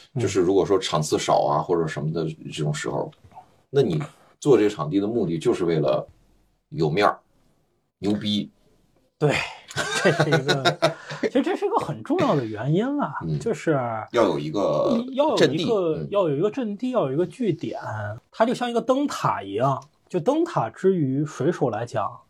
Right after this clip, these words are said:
Speaker 1: 它是回家了。
Speaker 2: 嗯。
Speaker 1: 但是它不代表说我每天我一个水手，我就在灯塔底下耗着。
Speaker 2: 嗯。
Speaker 1: 他得先到家，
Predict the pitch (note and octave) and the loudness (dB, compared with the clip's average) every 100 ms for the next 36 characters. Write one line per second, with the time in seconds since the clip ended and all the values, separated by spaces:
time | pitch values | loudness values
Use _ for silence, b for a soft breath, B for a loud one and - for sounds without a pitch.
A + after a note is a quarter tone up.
0 | b b b b - G3+ G3+ A#2+ C3 F3 | b b b b -4 0 0 0 -2 -2
1 | G#3+ A#3+ - _ _ - F3 D#3 C#3 G#3 | -2 -4 -8 _ _ -6 -4 -2 4 2
2 | F3 G3 F3+ D#3+ D3+ - - F#3 D3 D3+ | 2 -2 0 0 -2 -6 0 0 0 -2
3 | A3 F3+ C#3 G#2+ - C3 B2 D#3+ C#3+ G#2 | 0 2 -2 -4 -4 -2 2 2 0 -2
4 | - D#3 E3 D#3+ A2 G#2+ D#3+ D#3 A2 D3 | 0 2 2 0 0 0 0 2 -2 0
5 | A#2 F#2+ F2+ - A2 G#2+ C3+ D#3 C#3 G#2+ | -2 -4 -8 -2 0 0 2 2 2 0
6 | _ - G3+ D#3+ F3 D#3+ G#2 G2+ - A2 | _ 0 0 2 -2 -2 -4 0 2 0
7 | - _ _ - F2+ E2+ - B B B | -6 _ _ -6 -2 -2 -2 B B B
8 | B - G3 G#3 E3 A2+ G#2 G2 - D#4+ | B -4 -2 0 0 -2 -4 -8 -14 -20
9 | - _ _ - - B3+ A#3 B2 A2 A2 | -20 _ _ -2 0 2 0 -2 -4 -4